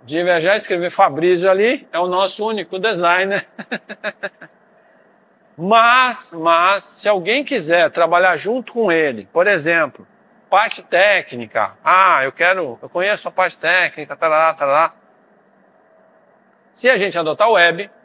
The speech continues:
não só a gente vai usar uma ferramenta como Figma lá e tal, mas a gente vai ter que adotar alguns, algumas tendências nessa área, como, por exemplo, existe a ideia do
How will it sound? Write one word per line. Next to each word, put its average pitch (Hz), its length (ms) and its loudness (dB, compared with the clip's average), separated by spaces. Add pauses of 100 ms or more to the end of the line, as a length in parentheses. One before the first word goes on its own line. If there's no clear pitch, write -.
(440)
não 226 220 0
só 202 260 2
a 170 80 2
gente 156 200 -8
vai 156 100 2
usar 139 160 -2
uma 156 160 -4
ferramenta 175 640 -2
como 135 220 -8
Figma 139 600 -6
lá 135 360 0
e - 80 -20
tal, 196 340 0 (400)
mas 214 420 0
a 185 120 -4
gente 214 200 -6
vai 202 140 -2
ter 208 160 -6
que 214 240 -12 (680)
adotar 196 500 0
alguns, 220 960 -4 (240)
algumas 208 1120 -4
tendências 202 840 -2
nessa 127 320 -8
área, 123 360 0
como, 156 260 -8
por 180 220 -2
exemplo, 139 580 -4 (680)
existe 170 360 -2
a 214 80 2
ideia 196 420 2
do 160 680 0